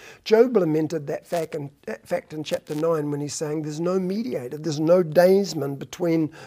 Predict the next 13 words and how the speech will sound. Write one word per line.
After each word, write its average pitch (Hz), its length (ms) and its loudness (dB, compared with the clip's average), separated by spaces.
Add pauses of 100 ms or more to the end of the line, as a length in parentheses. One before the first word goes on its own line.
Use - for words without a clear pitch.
(100)
me 165 420 4 (240)
and 156 220 0
God. 165 240 2 (220)
There's 170 200 -4
nobody 190 420 0
that - 160 -14
can 165 180 -6
reach - 260 -6
out 165 180 -4
and 156 140 -4
touch - 340 -6
both 156 200 0
sides." 143 640 -8